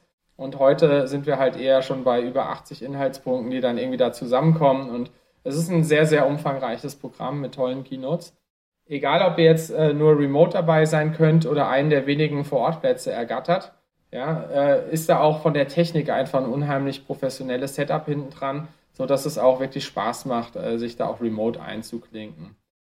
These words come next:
Nutzt auch die Möglichkeit, die Kulturlounge zum Beispiel mal anzuschauen, ähm, wo man wirklich auch nochmal authentische Einblicke in bestimmte Unternehmen reinbekommt.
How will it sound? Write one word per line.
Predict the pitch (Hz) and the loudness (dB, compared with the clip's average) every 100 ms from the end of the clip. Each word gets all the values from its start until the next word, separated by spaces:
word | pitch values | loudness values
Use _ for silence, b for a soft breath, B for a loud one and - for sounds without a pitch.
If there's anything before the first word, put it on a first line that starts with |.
| _ _ | _ _
Nutzt | 156 165 165 | -2 -2 0
auch | 190 180 | 0 2
die | 175 | 4
Möglichkeit, | 170 175 175 - 165 156 156 | 6 4 0 -2 2 2 2
die | 143 143 - - | -2 -2 -6 -12
Kulturlounge | - 143 185 247 147 127 | -8 0 4 6 6 2
zum | - 139 | -4 -2
Beispiel | 123 120 - 127 | 0 0 -2 -6
mal | 120 110 | -4 -4
anzuschauen, | 110 147 156 143 160 285 _ _ _ _ _ _ - | -6 -10 -10 -6 -6 -8 _ _ _ _ _ _ -18
ähm, | - 143 143 156 147 | -8 -4 -2 -2 4
wo | 160 | 6
man | 170 165 | 6 4
wirklich | 165 170 | 2 0
auch | 156 | 2
nochmal | 170 165 160 | 4 6 6
authentische | 151 165 160 165 165 | 2 2 2 2 2
Einblicke | 127 139 156 156 151 | 0 0 2 0 2
in | 127 131 139 | 0 0 -2
bestimmte | 139 143 143 131 | -4 -4 -2 -4
Unternehmen | 123 131 175 247 | -4 -2 0 0
reinbekommt. | 196 170 175 170 165 165 175 | 2 2 2 0 0 2 0